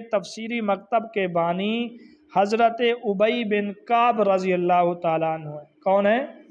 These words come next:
हज़रत उबई बिन काब रज़ी अल्लाह ताला अन्हु। तो अब आपने इनके बारे में लिखना है कि आपका ताल्लुक़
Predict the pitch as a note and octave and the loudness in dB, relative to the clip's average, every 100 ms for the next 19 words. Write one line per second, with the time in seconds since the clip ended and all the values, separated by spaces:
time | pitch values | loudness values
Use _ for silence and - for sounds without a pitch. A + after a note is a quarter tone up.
0 | _ _ - - F3 G3 G3+ A3 A3 A#3 | _ _ -8 -2 2 4 2 2 2 0
1 | G#3+ F#3 G3 A3+ A3+ G#3 G#3+ G#3+ A3 G#3 | -2 2 2 2 0 0 0 -2 2 4
2 | G#3+ G#3 F#3+ F#3+ F3+ F3+ F#3 F3 G3 - | 4 2 2 0 -2 2 2 2 0 0
3 | E3+ E3+ E3 F3+ F#3+ D3+ E3 G3+ G#3+ - | 2 2 2 2 2 2 2 0 -2 -10
4 | _ _ - _ - A3 A#3+ A#3+ A#3+ A3 | _ _ -20 _ -6 -2 2 2 4 2
5 | A3 A3+ G#3+ A3 A3 G3+ G3+ G3 F#3 F3+ | 0 -6 -8 -6 -2 0 2 0 -4 -4
6 | F#3+ G#3+ A3 G3 G3+ G#3+ A3 A3+ G3+ G3 | -2 -2 -2 0 2 0 0 -2 0 -2
7 | G3 G#3+ A3 | -2 -2 -4